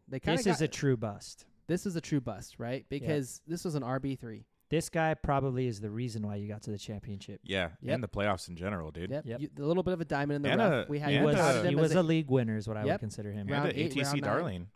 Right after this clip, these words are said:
Speaker 1: Yep.
Speaker 3: Shout out
Speaker 1: Round
Speaker 3: to
Speaker 1: eight,
Speaker 3: Frank.
Speaker 1: round
Speaker 3: I
Speaker 1: nine
Speaker 3: think
Speaker 1: pick,
Speaker 3: you had
Speaker 1: and
Speaker 3: him.
Speaker 1: you g-, you snagged an R, you snagged the R B three on the year.
Speaker 3: Yep.
Speaker 1: And he didn't show up for you when you needed the most. So
Speaker 3: That's rough, man.
Speaker 1: Yeah. And it's not like, I mean, did they win that game?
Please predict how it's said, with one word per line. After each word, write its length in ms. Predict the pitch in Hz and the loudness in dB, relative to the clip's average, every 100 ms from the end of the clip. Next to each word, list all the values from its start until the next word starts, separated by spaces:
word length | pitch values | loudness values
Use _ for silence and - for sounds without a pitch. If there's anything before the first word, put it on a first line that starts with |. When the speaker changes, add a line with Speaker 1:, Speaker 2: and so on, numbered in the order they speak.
| _ - | _ -12
Speaker 1:
Yep. 160 | 117 - _ _ | -12 -12 _ _
Speaker 3:
Shout 140 | - 107 | -6 -2
out 20 | |
Speaker 1:
Round 100 | 117 | -2
Speaker 3:
to 60 | 127 | -4
Speaker 1:
eight, 60 | |
Speaker 3:
Frank. 120 | 143 147 | -4 -4
Speaker 1:
round 120 | 147 | -2
Speaker 3:
I 40 | |
Speaker 1:
nine 100 | 147 | -4
Speaker 3:
think 160 | 143 170 | -2 -2
Speaker 1:
pick, 100 | 185 | -2
Speaker 3:
you 80 | 117 | -2
had 80 | 95 | -2
Speaker 1:
and 80 | 90 | -2
Speaker 3:
him. 140 | 92 | -4
Speaker 1:
you 80 | - | -10
g-, 60 | - | -14
you 80 | 131 | -16
snagged 320 | - 143 135 | -12 -10 -10
an 60 | 120 | -12
R, 180 | 120 135 | -16 -16
you 120 | 135 | -18
snagged 340 | - - 139 131 - - 127 | -14 -10 -10 -12 -18 -14 -6
the 180 | 175 | -2
R 180 | 143 143 | 0 0
B 140 | 143 135 | -2 -6
three 220 | - 135 | -8 -8
on 100 | 123 | -8
the 60 | 120 | -8
year. 260 | 127 131 - - - | -10 -12 -14 -16 -8
Speaker 3:
Yep. 200 | 101 - _ - | -8 -8 _ -12
Speaker 1:
And 120 | 123 | -10
he 80 | 123 | -6
didn't 200 | 139 143 | -6 -4
show 140 | 135 | -6
up 140 | 117 | -6
for 80 | - | -8
you 100 | 117 | -10
when 100 | 110 | -8
you 80 | 110 | -10
needed 220 | 110 117 | -12 -14
the 80 | 120 | -16
most. 400 | 110 107 - - _ _ | -18 -18 -20 -20 _ _
So 280 | - 110 104 | -16 -14 -12
Speaker 3:
That's 160 | 95 | -10
rough, 260 | 95 87 78 | -6 -6 -8
man. 220 | 80 78 - - - _ _ _ - | -12 -14 -14 -20 -20 _ _ _ -20
Speaker 1:
Yeah. 100 | - - _ _ _ _ _ _ _ _ _ _ _ | -20 -20 _ _ _ _ _ _ _ _ _ _ _
And 100 | 147 170 | -6 -6
it's 120 | - | -4
not 160 | 254 | -8
like, 140 | 196 139 _ _ _ _ _ _ _ _ _ _ _ _ | -8 -10 _ _ _ _ _ _ _ _ _ _ _ _
I 40 | 143 | -14
mean, 100 | 135 | -8
did 80 | 143 | -4
they 80 | 269 | -4
win 180 | 247 269 | -4 -6
that 140 | 330 | -8
game? 180 | 302 | -10